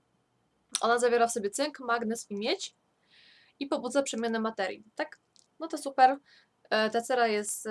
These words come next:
bardziej odżywiona, em, no, przepływ jest lepszy składników na, w, w skórze. Mogę to polecić, ale powiem wam szczerze, że dużej różnicy nie zauważycie.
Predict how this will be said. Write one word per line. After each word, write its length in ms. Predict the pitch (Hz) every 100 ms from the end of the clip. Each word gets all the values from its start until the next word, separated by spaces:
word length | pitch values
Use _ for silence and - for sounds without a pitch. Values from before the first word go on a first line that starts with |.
| 208
bardziej 280 | 208 220 208
odżywiona, 720 | - 196 202 247 277 226 208
em, 840 | 208 202 196 190 190 190 190 190 208 - - _ _ _ _ 110 110 - _ _ _ _ 277
no, 140 | 311
przepływ 520 | 285 311 302 254 254
jest 260 | 247 233 -
lepszy 280 | 240 247 220
składników 520 | - 214 226 285 285
na, 260 | 247 226 220
w, 60 | 233 226
w 40 |
skórze. 440 | - - 269 262 277 - - - - _ _ _ - _ _ _ _ _ _ _ _ -
Mogę 280 | 254 359 381
to 140 | 349
polecić, 480 | 330 294 269 285 -
ale 220 | 254 311
powiem 280 | 311 302 294
wam 160 | 277 269
szczerze, 220 | 294 285
że 120 | 240
dużej 340 | 208 277 294
różnicy 360 | 269 277 277 277
nie 140 | 254
zauważycie. 680 | 247 247 240 233 208 220 214